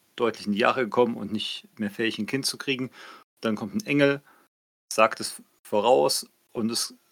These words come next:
ja, tritt auch so ein. Aber ein paar kleine Unterschiede sind jetzt hier doch zu erkennen. Zum einen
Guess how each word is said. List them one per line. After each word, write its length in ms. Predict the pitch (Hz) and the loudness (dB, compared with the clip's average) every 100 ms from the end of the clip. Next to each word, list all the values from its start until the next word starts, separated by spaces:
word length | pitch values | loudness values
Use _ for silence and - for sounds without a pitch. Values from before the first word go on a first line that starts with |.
| _ - | _ -2
ja, 160 | 104 | -2
tritt 260 | 98 - - | 0 -8 -6
auch 100 | 120 | -4
so 200 | - 107 | 0 2
ein. 280 | 120 190 208 _ _ _ _ _ _ _ _ _ _ _ _ - | 2 2 -2 _ _ _ _ _ _ _ _ _ _ _ _ -4
Aber 160 | 139 160 | 4 4
ein 80 | |
paar 120 | 151 160 | 6 6
kleine 220 | 135 127 | 4 -2
Unterschiede 460 | - 135 135 123 | -6 -6 -2 -2
sind 220 | 139 123 113 | -2 -2 -4
jetzt 220 | 113 - | -6 -6
hier 180 | - 123 | -2 2
doch 280 | 107 101 _ - _ _ _ _ _ | 0 -2 _ -20 _ _ _ _ _
zu 180 | - - | -4 -2
erkennen. 520 | - - 120 135 196 - _ _ _ _ _ _ _ _ _ _ _ _ _ _ _ _ | -4 0 0 0 -4 -10 _ _ _ _ _ _ _ _ _ _ _ _ _ _ _ _
Zum 200 | - 117 - | -4 -2 2
einen 460 | 135 151 196 214 | 0 2 -2 -2